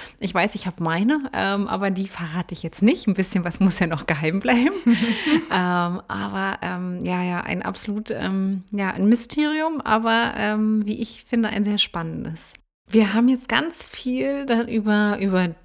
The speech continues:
Speaker 1: die Schlösser gesprochen,
Speaker 2: Mhm.
Speaker 1: ähm, oder über die Hohenzollern. Ähm, wir haben aber auch andere Fragen, äh, die
Speaker 2: Mhm.
Speaker 1: uns ereilt haben, obwohl das auch so ein bisschen tatsächlich da reinpasst. Ähm, aber das ist eher eine Frage aus der, äh,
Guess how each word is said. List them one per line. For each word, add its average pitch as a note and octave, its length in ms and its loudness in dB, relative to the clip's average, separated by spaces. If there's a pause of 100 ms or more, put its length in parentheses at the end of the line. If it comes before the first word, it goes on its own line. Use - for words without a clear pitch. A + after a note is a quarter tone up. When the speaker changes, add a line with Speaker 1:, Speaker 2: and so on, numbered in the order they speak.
Speaker 1:
die F3 220 -2
Schlösser C4 400 0
gesprochen, A#3+ 640 4
Speaker 2:
Mhm. A3+ 180 6
Speaker 1:
ähm, G#3+ 400 -2
oder F3+ 340 0
über E3 460 -4 (100)
die E3+ 200 -4
Hohenzollern. F3 560 -2 (600)
Ähm, G3+ 640 -2
wir G3 200 2
haben A3+ 140 2
aber A#3 200 0
auch - 140 -4
andere A3 280 0
Fragen, A3 540 0
äh, G#3+ 140 4
die G3 160 0
Speaker 2:
Mhm. G3+ 60 0
Speaker 1:
uns G#3+ 100 -4
ereilt - 360 0
haben, G#3+ 220 2
obwohl G#3 240 0
das - 120 -10
auch - 120 -10
so - 120 -2
ein A3 60 0
bisschen B3 320 0
tatsächlich A3 380 -2
da G#3 80 -4
reinpasst. A3 580 -4
Ähm, F#3+ 160 -4
aber F#3+ 160 -4
das G3 140 -6
ist G3+ 100 -8
eher - 140 -4
eine G#3 140 0
Frage F#3+ 420 -4
aus F#3 120 -8
der, F#3 340 -4
äh, F#3 240 -4